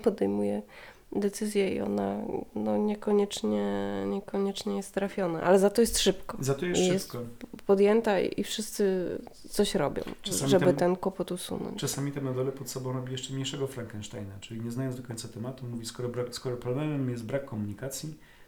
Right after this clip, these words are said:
Speaker 2: to teraz zorganizuję wam szkolenie albo zaproszę na jakiegoś człowieka, który nam ten standard komunikacyjny ustawi i on powie, jak ma być.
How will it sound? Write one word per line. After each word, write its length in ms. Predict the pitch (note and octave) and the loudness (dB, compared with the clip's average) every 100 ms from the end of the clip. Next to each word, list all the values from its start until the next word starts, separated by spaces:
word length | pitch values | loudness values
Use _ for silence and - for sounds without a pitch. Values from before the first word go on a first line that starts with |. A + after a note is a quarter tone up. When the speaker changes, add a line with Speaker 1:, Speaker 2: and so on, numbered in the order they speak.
| - | -14
Speaker 2:
to 80 | B2 | -6
teraz 260 | B2+ B2+ | -2 0
zorganizuję 560 | A#2+ A2+ A2+ A#2 B2 A#2 | -2 -4 -6 -4 -4 -4
wam 360 | A2+ A#2 A2 A2 - - - - - | -4 -6 -8 -10 -18 -20 -20 -20 -12
szkolenie 540 | - - A2+ C3+ D3 | -10 -4 0 2 2
albo 200 | C3 A#2 | -2 -4
zaproszę 380 | G#2 G#2 A#2 G#2 | -6 -8 -10 -8
na 140 | A2 G#2 | -8 -8
jakiegoś 480 | G#2 G#2 G2+ - - | -10 -14 -12 -14 -14
człowieka, 400 | - G#2+ C3 C#3 | -6 -4 -4 -6
który 260 | - A2+ | -10 -8
nam 180 | A2 A2 | -6 -6
ten 180 | A2 G#2+ | -6 -8
standard 380 | - B2+ B2 B2 | -6 -4 -4 -6
komunikacyjny 720 | A2 A2 G#2+ G#2 - B2 A#2 | -6 -6 -6 -10 -8 -8 -8
ustawi 500 | A#2 - C#3+ D3+ C3 | -8 -6 -4 -4 -6
i 60 | |
on 180 | A2 A2 | -8 -8
powie, 220 | A#2+ B2 | -8 -6
jak 100 | B2 | -6
ma 80 | A2+ | -6
być. 340 | G#2 G2 - | -6 -8 -12